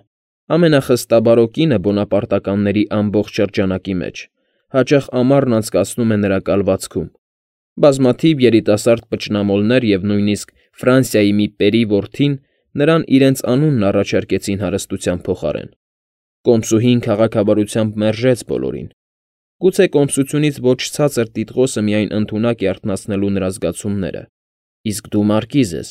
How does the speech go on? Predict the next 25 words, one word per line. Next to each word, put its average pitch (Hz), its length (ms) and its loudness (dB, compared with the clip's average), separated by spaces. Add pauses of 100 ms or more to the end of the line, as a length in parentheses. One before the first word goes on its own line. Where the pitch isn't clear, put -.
(540)
եթե 135 260 2
նա 127 120 2
քեզ 110 260 -2
դուր 151 240 -2
է 92 60 0
գալիս, 78 360 -6 (480)
համարձակ 135 600 -2
առաջ 120 380 -2
գնա։ 87 260 -8 (720)
Ահա 117 220 0
սրանք 123 420 -2
են 80 160 -6
իմ 87 80 -8
խորհուրդները։ 82 600 -6 (1300)
Ռաստինյակի 110 760 0
կատակաբանություններն 107 1300 0
ինձ 107 160 -4
կարծել 107 460 -2
տվին, 104 340 -2 (420)
թե 151 80 0
նա 135 140 2
ծիծաղում 117 600 0
է 82 60 -2
ինձ 87 180 -8
վրա 78 260 -6